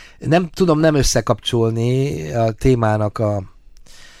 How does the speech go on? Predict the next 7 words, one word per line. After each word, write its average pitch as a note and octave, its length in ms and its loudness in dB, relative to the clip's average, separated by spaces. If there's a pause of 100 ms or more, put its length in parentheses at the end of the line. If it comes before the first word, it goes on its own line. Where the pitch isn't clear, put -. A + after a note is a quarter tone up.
(240)
a A2 200 -4
hirtelen, G#2+ 680 -2
ö, G#2+ 220 -4
reflektorfénybe G#2+ 920 -4
kerülését G#2 680 -6
ettől A2 480 -2
a, G2+ 140 -2